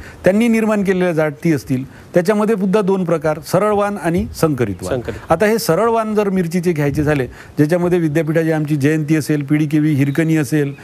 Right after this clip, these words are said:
Speaker 1: फुले ज्योती असेल, फुले क्रांती असेल, ज्वाला असेल, ह्या ज्या मिरचीच्या जाती आहे, सरळ वाण आहे, याच्यामध्ये दोन ओळीतलं आणि दोन झाडातलं अंतर हे आपण किती ठेवायला पाहिजे, तर ते दोन फूट बाय दोन फूट ठेवायला पाहिजे.
Speaker 2: जी.
Speaker 1: परंतु संकरित जाती ज्या आहे, ह्या संकरित जाती ह्या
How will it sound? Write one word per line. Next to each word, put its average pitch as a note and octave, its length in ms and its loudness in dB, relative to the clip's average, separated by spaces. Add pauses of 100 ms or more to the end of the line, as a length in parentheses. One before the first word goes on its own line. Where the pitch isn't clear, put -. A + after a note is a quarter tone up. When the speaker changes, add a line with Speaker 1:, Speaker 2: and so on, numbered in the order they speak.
(280)
Speaker 1:
फुले E3+ 240 4
ज्योती E3 360 2
असेल, D#3 320 -2
फुले E3 260 0
क्रांती D#3+ 420 0
असेल, D3 340 -2 (360)
ज्वाला D#3 260 4
असेल, D#3 320 -2 (320)
ह्या F#3+ 200 2
ज्या A#3 140 2
मिरचीच्या G3 420 0
जाती E3 340 0
आहे, F3 80 0
सरळ D3+ 300 0
वाण A#2+ 200 -2
आहे, A2+ 120 -8 (100)
याच्यामध्ये G3+ 460 2
दोन F#3+ 320 0
ओळीतलं G3 360 0
आणि F3+ 160 -2
दोन D#3+ 240 0
झाडातलं C#3 360 -2
अंतर C3 320 0 (380)
हे F3 80 4
आपण E3+ 360 -2 (420)
किती F3 160 2
ठेवायला G3 300 2
पाहिजे, F3 340 0
तर G#3+ 100 -2
ते G#3+ 140 -2
दोन F#3+ 280 0
फूट F3 200 0
बाय E3 140 0
दोन C#3+ 240 0
फूट A2+ 240 -2
ठेवायला F#2 220 -6
पाहिजे. B2 340 -8
Speaker 2:
जी. - 60 -12 (360)
Speaker 1:
परंतु A#3 340 2
संकरित F3+ 460 0
जाती F3+ 300 0
ज्या A2+ 140 -2
आहे, F#2 180 -14 (420)
ह्या A3+ 140 4
संकरित G#3+ 420 0
जाती F3 360 0
ह्या F3 200 2